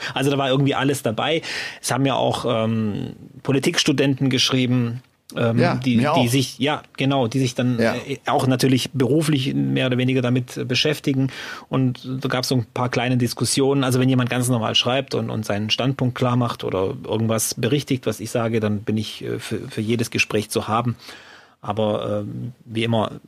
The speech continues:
Speaker 1: der Ton macht eben immer die Musik, auch in den D Ms. Deswegen, äh, auch nochmal die Bitte, immer locker durch die Hose atmen. Es ist, äh, <laughs> die Sonne geht morgen trotzdem wieder auf, egal wie sehr wir uns streiten. Und dann, <laughs> äh,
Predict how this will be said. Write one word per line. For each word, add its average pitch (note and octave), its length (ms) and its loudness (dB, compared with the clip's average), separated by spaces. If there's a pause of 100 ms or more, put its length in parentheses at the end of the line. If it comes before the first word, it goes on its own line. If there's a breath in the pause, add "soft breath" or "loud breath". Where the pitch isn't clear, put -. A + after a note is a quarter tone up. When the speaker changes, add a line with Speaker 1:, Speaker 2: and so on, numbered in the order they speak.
(340)
Speaker 1:
der A#2 120 -2
Ton C3+ 360 4
macht B2+ 240 0
eben A#2 220 0
immer A#2 180 0
die A#2+ 100 0
Musik, A2 380 0
auch A#2+ 220 0
in A#2+ 100 -2
den G#2+ 220 2
D A#2 160 4
Ms. C#3+ 420 0
Deswegen, A2 540 0 (440 loud breath)
äh, G#2 240 0
auch G2+ 220 0
nochmal G#2+ 220 2
die G#2 80 2
Bitte, A2+ 420 0 (840)
immer F#3+ 220 4
locker C#3 260 4
durch A#2 160 2
die A#2+ 100 2
Hose B2 320 4
atmen. G2+ 440 -2
Es A2+ 220 -4
ist, C3 340 0
äh, - 1500 0
<laughs> D3 60 -8
die C#3 80 4
Sonne D#3 260 4
geht C#3 180 2
morgen C3 220 4
trotzdem C3+ 360 0
wieder A#2 140 2
auf, A2+ 160 0
egal A#2 340 0
wie A#2+ 80 2
sehr A2+ 200 0
wir G#2+ 100 0
uns G#2+ 140 -2
streiten. G#2 460 -4 (300 loud breath)
Und C3+ 140 2
dann, F3+ 260 2 (380)
<laughs> - 380 -4
äh, C#3 280 2